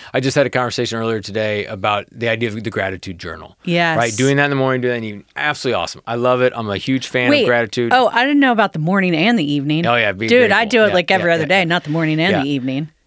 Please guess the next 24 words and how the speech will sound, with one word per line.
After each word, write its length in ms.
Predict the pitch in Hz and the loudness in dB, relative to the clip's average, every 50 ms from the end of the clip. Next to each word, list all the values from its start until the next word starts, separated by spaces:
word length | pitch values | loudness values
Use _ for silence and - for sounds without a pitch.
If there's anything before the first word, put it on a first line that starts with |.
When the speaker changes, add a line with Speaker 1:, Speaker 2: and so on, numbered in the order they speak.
| _ _ _ _ - | _ _ _ _ -4
Speaker 1:
And 180 | - 135 147 143 | -2 0 2 2
in, 200 | 143 143 139 143 | 2 2 2 0
<laughs> 680 | 151 107 95 - - - - 165 - - 160 - - | 0 0 0 -2 -2 -2 -2 -2 -2 -2 -4 -4 -2
and 180 | - 147 147 147 | -2 0 0 2
in 160 | 143 139 135 | 0 0 0
light 440 | 131 131 127 143 165 180 196 196 - | 0 0 2 2 4 2 2 0 0
of 200 | - 135 131 123 | -2 -2 0 0
our 180 | 123 123 135 139 | 2 2 2 2
conversation 500 | - 147 135 131 123 113 120 113 110 110 | 0 0 0 0 0 -2 -2 -2 -2 -4
of 60 | 104 | -2
lie 220 | 98 101 104 107 101 | 0 0 0 0 0
versus 220 | 101 104 92 - | -2 -6 -6 -6
truth, 380 | - - 92 82 78 71 - _ _ _ _ _ - - - - - _ _ - | -8 -10 -10 -10 -10 -12 -16 _ _ _ _ _ -20 -20 -20 -20 -20 _ _ 0
what 140 | 120 127 123 | 2 2 4
I 400 | 123 123 120 117 120 117 - - _ _ _ _ _ _ _ _ - 113 104 101 107 | 4 2 2 0 -2 -2 -6 -10 _ _ _ _ _ _ _ _ -18 -16 -12 -4 2
don't 340 | 135 139 143 151 165 160 | 4 4 6 4 4 2
enjoy 500 | 156 156 139 131 120 110 123 123 123 123 | 0 0 0 0 0 2 2 4 4 4
about 200 | 117 113 113 107 - | 4 2 0 -2 -2
the 60 | 113 | -6
gratitude 920 | 95 98 98 101 101 98 98 98 92 90 - - - 90 87 85 78 76 | -8 -4 -2 0 0 0 0 -2 -2 -6 -8 -8 -8 -8 -8 -8 -10 -12
journal 380 | - - 92 90 87 87 85 80 | -10 -8 -6 -6 -6 -8 -8 -10
by 340 | 73 - - 95 98 104 | -10 -6 -4 -2 0 0
itself 580 | 107 113 107 - - - 104 92 82 78 76 - | 0 -2 -4 -6 -10 -8 -6 -6 -4 -6 -6 -4
Speaker 2:
Yes. 580 | 202 185 175 165 160 147 - - - - - | -2 -2 -2 -2 -2 -4 -8 -10 -10 -12 -12